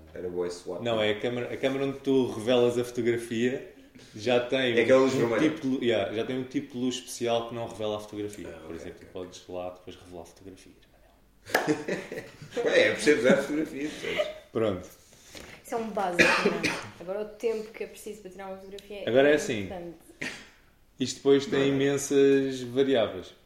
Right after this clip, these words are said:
Speaker 3: É
Speaker 2: Primeiro
Speaker 3: assim, mas antes demorava imenso tempo a tirar uma fotografia, as pessoas ficavam assim durante, tipo,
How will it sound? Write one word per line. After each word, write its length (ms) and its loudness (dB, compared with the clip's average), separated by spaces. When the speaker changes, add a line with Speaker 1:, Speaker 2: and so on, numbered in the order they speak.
Speaker 3:
É 40 -8
Speaker 2:
Primeiro 320 0
Speaker 3:
assim, 100 -6
mas 80 -4
antes 140 -8
demorava 360 -6
imenso 300 -8
tempo 200 -14
a 40 -18
tirar 180 -12
uma 120 -12
fotografia, 480 -16
as 80 -16
pessoas 180 -20
ficavam 280 -20
assim 280 -20
durante, 240 -20
tipo, 120 -20